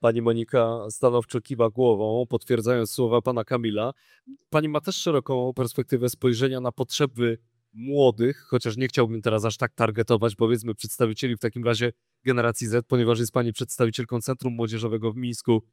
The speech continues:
e, e, Mazowieckim i jest pani także young, e, workerką. I to, co mnie interesuje,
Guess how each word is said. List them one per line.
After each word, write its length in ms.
e, 20
e, 200
Mazowieckim 800
i 260
jest 200
pani 220
także 300
young, 240
e, 220
workerką. 600
I 80
to, 120
co 100
mnie 160
interesuje, 680